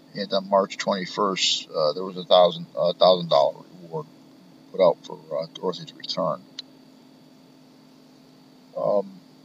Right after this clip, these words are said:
the Los Angeles Police Department, uh, became involved in one of the most, uh, exhausting manhunts in that area.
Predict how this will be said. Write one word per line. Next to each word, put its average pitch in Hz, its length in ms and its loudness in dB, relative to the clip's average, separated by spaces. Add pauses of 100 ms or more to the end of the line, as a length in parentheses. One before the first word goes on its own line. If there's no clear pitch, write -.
(1300)
the 120 80 -4
Los 120 300 8
Angeles 113 400 4
Police 117 400 -4
Department, 104 680 2 (100)
uh, 73 420 4 (3250)
became 110 320 -4
involved 95 560 6
in 95 120 -16
one 98 140 -6
of 92 60 -10
the 87 320 -10
most, 98 400 -2
uh, 85 260 2 (2000)
exhausting 101 640 2
manhunts 87 500 -2
in 87 80 -6
that - 160 0
area. 92 440 -2